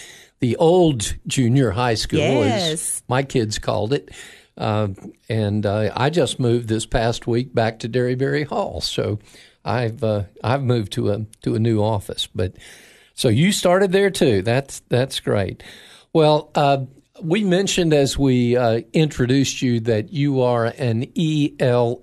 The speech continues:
Speaker 1: A teacher. So explain English language arts to everyone.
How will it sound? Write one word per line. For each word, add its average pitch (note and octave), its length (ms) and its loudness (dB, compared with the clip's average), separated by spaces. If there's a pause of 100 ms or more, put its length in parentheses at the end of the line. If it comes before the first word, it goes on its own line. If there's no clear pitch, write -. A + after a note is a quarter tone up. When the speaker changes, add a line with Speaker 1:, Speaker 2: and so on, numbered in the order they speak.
Speaker 1:
A A#2 400 0 (420)
teacher. A2 500 -4 (360)
So D3+ 200 -4
explain D3 720 0
English C3 600 0
language A#2+ 540 0
arts G#2+ 380 0
to A2+ 140 -4
everyone. G#2 600 -4